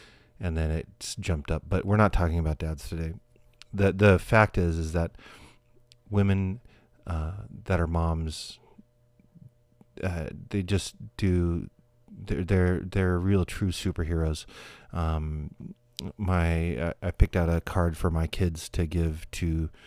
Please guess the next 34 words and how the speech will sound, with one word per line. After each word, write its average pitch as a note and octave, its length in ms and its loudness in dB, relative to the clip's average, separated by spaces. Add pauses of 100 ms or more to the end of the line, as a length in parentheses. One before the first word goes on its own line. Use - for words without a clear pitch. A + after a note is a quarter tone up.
(640)
you F2 180 -2
know, D#2+ 200 -2
to F#2 180 0
my, D#2 540 -2 (140)
to F2+ 120 -2
my D#2+ 160 0
wife, D#2+ 500 -4 (960)
and F2+ 140 2
it E2 80 0
said, E2 260 -2
"My E2+ 120 4
mom D#2+ 220 0
is D#2 120 -2
a D#2 60 -4
superhero," D#2 640 -4 (520)
and E2+ 220 -2
it E2 80 -2
had D#2+ 220 -2
a, D#2+ 100 -2 (160)
you F2+ 100 -4
know, D#2+ 260 -4 (120)
had F2 140 -2
a D#2 40 -6
picture - 300 2
of D2+ 80 -6
Wonder E2 240 0
Woman, D#2+ 220 0
said D2+ 180 -6
she's - 220 -8
brave D#2+ 500 0
and, D2 140 -6 (580)
uh, D2+ 380 -6 (1200)
you F2 180 -4
know, D2+ 200 -4